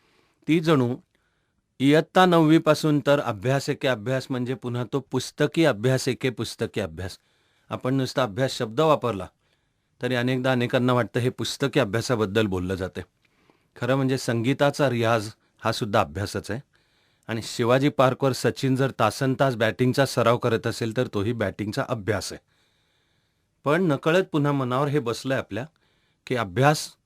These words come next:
याचा अर्थ पुस्तकी अभ्यास. तेव्हा दहावीमध्ये भरपूर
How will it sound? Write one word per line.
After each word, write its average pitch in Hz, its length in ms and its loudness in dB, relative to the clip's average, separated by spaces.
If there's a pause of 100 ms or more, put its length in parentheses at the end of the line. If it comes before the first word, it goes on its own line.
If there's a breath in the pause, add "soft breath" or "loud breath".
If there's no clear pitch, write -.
(320)
याचा 113 280 0
अर्थ 117 180 -2
पुस्तकी - 460 -6
अभ्यास. 71 380 -14 (1200)
तेव्हा 123 420 4 (460)
दहावीमध्ये 139 720 4
भरपूर 123 400 2